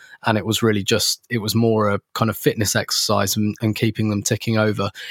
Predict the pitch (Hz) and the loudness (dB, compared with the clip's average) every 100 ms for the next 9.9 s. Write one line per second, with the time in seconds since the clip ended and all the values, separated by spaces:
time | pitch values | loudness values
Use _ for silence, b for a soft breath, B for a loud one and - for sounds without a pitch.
0 | B - 123 151 165 147 - 131 123 120 | B 0 2 2 2 0 2 2 4 4
1 | 120 110 117 110 - 117 107 - 117 110 | 2 2 0 2 2 2 2 0 2 2
2 | 104 110 107 101 - 117 110 110 107 107 | 2 2 2 0 -4 0 2 2 2 0
3 | 110 107 104 - 107 107 113 101 113 107 | 0 2 2 0 -2 0 2 2 0 0
4 | - - 107 - 123 110 98 110 _ _ | 0 0 -2 0 2 2 0 -6 _ _
5 | _ B B B B - 113 117 143 139 | _ B B B B 0 2 4 6 6
6 | 127 120 - 120 113 101 113 107 107 113 | 4 4 2 2 4 4 4 2 2 4
7 | 123 120 113 113 113 107 113 101 - 120 | 6 4 4 4 2 2 0 0 0 0
8 | 107 - 110 104 101 107 110 87 - 110 | -2 0 2 2 0 0 0 -2 0 0
9 | 110 107 - 98 95 - 113 101 | 2 0 0 -2 -6 -4 -2 -2